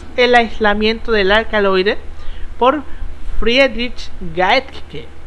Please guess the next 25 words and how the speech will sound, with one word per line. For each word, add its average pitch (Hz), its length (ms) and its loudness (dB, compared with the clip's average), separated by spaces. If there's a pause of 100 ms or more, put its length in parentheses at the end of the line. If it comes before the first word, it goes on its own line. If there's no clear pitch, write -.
(520)
Gaedtke 262 540 2 (100)
lo 233 240 0
nombró 233 460 2
al 190 160 0
alcaloide 208 640 0
como 226 400 0 (100)
eritroxilina 220 1160 -2 (560)
y 254 100 0
publicó 262 460 2
una 247 240 2
descripción 214 640 -2
en 208 140 -4
la 214 120 2
revista, 208 600 0 (420)
eh, 160 520 -2 (140)
Archiva 202 720 0 (120)
de 165 120 2
Farmacia. 170 800 0 (240)
Está, 170 440 0
creo 170 160 2
que 180 100 0
en 160 100 -2
alemán 147 340 2
esta 151 240 -2
madre. 160 280 4